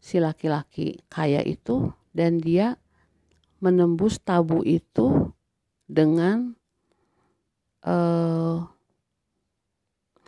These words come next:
dengan membuka pintu terlarang. Dan ternyata di dalamnya adalah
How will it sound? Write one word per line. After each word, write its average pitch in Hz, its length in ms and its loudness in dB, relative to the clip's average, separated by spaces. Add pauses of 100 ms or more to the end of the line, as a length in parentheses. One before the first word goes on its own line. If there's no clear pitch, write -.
(680)
dengan 175 640 6 (640)
membuka 175 560 6 (400)
pintu 160 320 6
terlarang. 135 480 -2 (1120)
Dan 160 160 0
ternyata 147 480 -2
di 143 160 -2
dalamnya 131 520 -4
adalah 135 440 -12